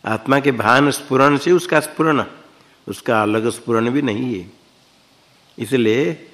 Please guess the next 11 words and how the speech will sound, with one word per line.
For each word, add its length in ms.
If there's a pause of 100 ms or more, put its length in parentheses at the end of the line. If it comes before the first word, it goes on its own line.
(300)
सद 420
और, 500
अ, 840
चिद 260
रूप 240
अधिष्ठान 720
का 140
ही 280 (880)
भान 340
होता 320
है, 420